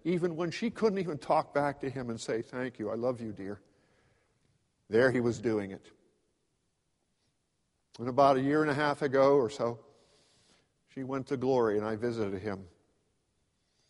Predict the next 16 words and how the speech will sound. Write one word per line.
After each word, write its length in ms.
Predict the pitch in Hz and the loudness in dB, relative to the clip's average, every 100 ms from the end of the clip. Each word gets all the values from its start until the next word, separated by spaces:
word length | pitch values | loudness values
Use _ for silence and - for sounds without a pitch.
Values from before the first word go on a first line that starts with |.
| _ _ | _ _
And 140 | 95 104 | -8 2
this 140 | 180 | 2
brother 400 | - 185 170 165 | 6 6 8 6
in 60 | 147 | 6
our 160 | 143 | 4
church 380 | 139 151 113 98 | 2 2 2 0
said 300 | - 131 120 - | -4 -2 -2 -4
to 80 | |
me, 340 | 117 120 98 - - _ _ _ - - - _ _ _ _ _ _ _ _ _ _ _ _ _ _ _ _ _ _ _ _ _ _ | -6 -6 -6 -10 -20 _ _ _ -20 -20 -20 _ _ _ _ _ _ _ _ _ _ _ _ _ _ _ _ _ _ _ _ _ _
"She 240 | - - | -10 -6
was 200 | 151 110 | -2 -2
the 120 | 113 | -2
love 280 | 107 113 156 | -2 0 0
of 160 | 98 98 | -2 -6
my 180 | 113 143 | -10 -6
life, 580 | 127 95 87 - - | -6 -6 -10 -18 -20